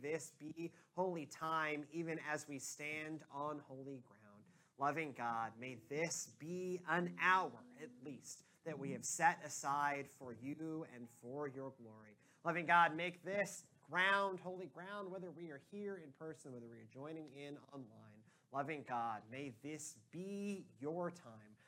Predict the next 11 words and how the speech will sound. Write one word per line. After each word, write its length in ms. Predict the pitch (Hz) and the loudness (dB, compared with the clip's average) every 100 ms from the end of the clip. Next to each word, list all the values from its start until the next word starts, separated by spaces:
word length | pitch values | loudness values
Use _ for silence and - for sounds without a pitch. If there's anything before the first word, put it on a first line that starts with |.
| _ | _
that 60 | 139 | -8
we 100 | 151 | -6
can 120 | 123 | -8
f-, 160 | 120 - | -12 -12
truly 500 | - 220 214 180 143 | -6 -4 -2 -4 -4
know 360 | 135 160 202 | 0 2 4
you 380 | 202 151 151 139 120 - - 135 | 2 0 -6 -8 -12 -18 -16 -2
moving 400 | 160 220 208 190 | 2 2 0 0
in 80 | 160 | -2
our 100 | 139 | -2
lives, 580 | 113 107 107 104 - | -6 -12 -16 -20 -20